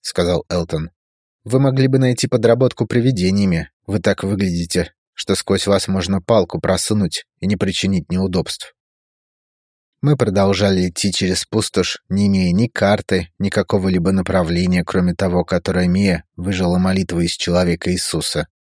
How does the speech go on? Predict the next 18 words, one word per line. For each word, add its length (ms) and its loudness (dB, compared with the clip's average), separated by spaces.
Запасы 480 0
воды 300 2
иссякали, 840 0
еды 260 0
было 280 2
и 60 -2
того 340 0
меньше. 500 -4
Наступило 600 0
еще 420 2
одно 280 2
утро, 440 2
никакого 600 2
завтрака, 720 0
еще 360 -2
туже 580 2
затянутые 760 0
пояса. 560 0